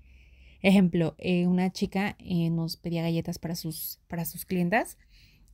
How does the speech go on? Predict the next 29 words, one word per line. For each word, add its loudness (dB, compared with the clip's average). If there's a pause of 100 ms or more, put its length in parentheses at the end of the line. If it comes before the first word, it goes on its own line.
y 2
lo 0
que 0
hacíamos 0
con -4
ella 2
era 0
como, -4
"Ay, 0
mira, 0
oye, -2
este, -6
vamos -2
a 0
tener 2
este -2
producto -2 (440)
el 2
siguiente, 2
no -2
sé, -4
el -4
siguiente -2
mes -2
o -2
dentro 0
de 2
dos 2
semanas." -2